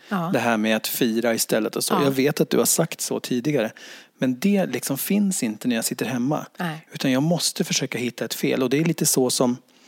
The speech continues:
Speaker 2: som jag var i skolan också. Vi har ju pratat om att min, min speciella personlighet i podden tidigare. Men så här att jag kunde liksom inte lämna en tom rad.
Speaker 1: Nej.
Speaker 2: På så här, jag kunde sitta på ett prov liksom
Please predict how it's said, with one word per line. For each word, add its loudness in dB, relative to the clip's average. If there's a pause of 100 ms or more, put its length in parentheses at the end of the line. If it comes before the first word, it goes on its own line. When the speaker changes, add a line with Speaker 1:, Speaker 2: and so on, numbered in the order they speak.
Speaker 2:
som 4
jag 6
var 6
i 4
skolan 2
också. -2
Vi 2
har 4
ju 2
pratat 0
om 2
att -6 (140)
min, 0 (140)
min 2
speciella 2
personlighet -2 (420)
i -4
podden -2
tidigare. 0
Men -2
så -8
här 2
att -4 (420)
jag 0
kunde 0
liksom 0
inte -2
lämna 0
en -2
tom -4
rad. -2 (120)
Speaker 1:
Nej. -4 (100)
Speaker 2:
På -6
så -2
här, -2 (760)
jag 0
kunde -2
sitta -4 (500)
på -2
ett -8
prov -2
liksom -4